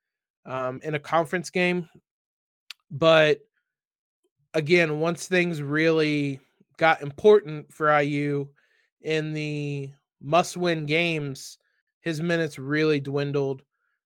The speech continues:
Uh, he only played five minutes against Rutgers, six minutes against Purdue, three minutes against Illinois, uh, didn't play against Michigan, only played a minute against Iowa,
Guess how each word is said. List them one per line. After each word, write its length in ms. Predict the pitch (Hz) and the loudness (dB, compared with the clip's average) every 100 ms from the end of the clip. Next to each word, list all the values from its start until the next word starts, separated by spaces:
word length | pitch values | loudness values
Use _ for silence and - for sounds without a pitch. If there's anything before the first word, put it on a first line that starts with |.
| _ | _
Uh, 300 | 135 123 120 | -10 -8 -8
he 180 | 123 143 | -6 -4
only 160 | 160 151 | -2 -2
played 240 | 175 151 | 0 0
five 260 | - 151 156 | 4 4 4
minutes 320 | 160 156 147 | 2 -2 -4
against 300 | 147 147 143 | -6 -6 0
Rutgers, 520 | 139 139 147 139 139 | 0 0 0 -2 -2
six 360 | - 151 - 160 | -6 -6 -8 -6
minutes 340 | 151 151 143 | -4 -4 -6
against 300 | 143 147 - | -6 -6 -6
Purdue, 500 | 143 139 139 139 139 _ _ _ _ | -6 -2 0 0 -2 _ _ _ _
three 320 | - 165 185 | -6 2 4
minutes 320 | 175 170 151 | 4 2 -2
against 300 | 156 151 151 | -4 -4 -2
Illinois, 720 | 151 147 143 139 139 139 135 - _ _ _ _ | -2 0 0 -2 -2 -2 -4 -8 _ _ _ _
uh, 160 | 117 117 139 | -8 -8 0
didn't 300 | 180 180 156 | 2 2 -2
play 440 | - 160 160 156 147 | 0 2 4 2 0
against 400 | 143 147 143 143 | -2 -2 -4 -4
Michigan, 840 | 143 147 156 147 147 147 143 143 143 _ _ - | -4 -4 -6 -6 -4 -2 -4 -6 -12 _ _ -10
only 220 | 147 170 | -4 -2
played 240 | 160 175 160 | 2 2 2
a 40 | |
minute 400 | 147 160 165 165 - | 2 2 2 0 -2
against 320 | 143 151 139 | -4 -4 -2
Iowa, 720 | 127 147 147 147 147 143 | 2 4 4 2 2 0